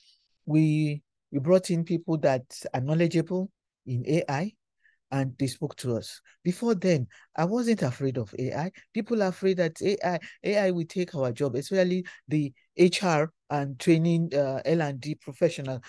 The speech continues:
We thought that A I, uh, so we, we, we thought A I, we, we, some of us are still thinking like that, that A I will get our job. Yesterday, I listened to a, a, a, a webinar from outside of the country.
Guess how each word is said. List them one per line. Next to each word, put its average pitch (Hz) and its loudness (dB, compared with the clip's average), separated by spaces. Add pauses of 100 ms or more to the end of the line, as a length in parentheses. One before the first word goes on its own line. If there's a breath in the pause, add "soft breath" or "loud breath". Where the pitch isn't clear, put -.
(120)
We 170 6
thought 180 4
that 151 0
A 185 4
I, 135 -4 (500)
uh, 143 -12 (540)
so 202 4
we, 170 4
we, 175 4
we 175 4
thought 196 0
A 202 0
I, 160 -2
we, 156 -4
we, 156 -6 (100)
some 190 0
of 175 -2
us 165 0
are 143 -4
still 160 -6
thinking 175 -4
like 123 -4
that, 120 -6 (180 loud breath)
that 135 -4
A 156 2
I 143 -2
will 131 -6
get 135 -6
our 117 -4
job. 127 -6 (240 loud breath)
Yesterday, 190 -2
I 165 0
listened 175 -2
to 139 -4 (200)
a, 147 -2 (180)
a, 147 -2
a, 139 -2 (100)
a - -2
webinar 143 0 (240 soft breath)
from 147 -4
outside 156 -2
of 123 -6
the 127 -12
country. 131 -12